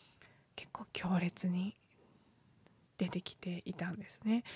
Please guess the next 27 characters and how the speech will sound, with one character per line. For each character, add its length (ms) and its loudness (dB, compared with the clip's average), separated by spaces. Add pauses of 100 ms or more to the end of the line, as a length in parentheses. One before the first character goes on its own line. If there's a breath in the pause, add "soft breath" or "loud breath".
(360 loud breath)
で、 160 2
そ 140 0
れ 180 2
を 80 4
も 180 4
う 40 -6
た 140 -4
だ 100 0
た 160 -6
だ 180 0
ク 120 -8
リ 140 4
ー 40 2
ニ 100 4
ン 100 2
グ 280 -2
し 180 -6
続 240 0
け 140 -2
て 140 -6
い 40 -4
た 160 -4
ん 60 -6
で 100 -2
す 120 -12
け 140 0
ど、 220 0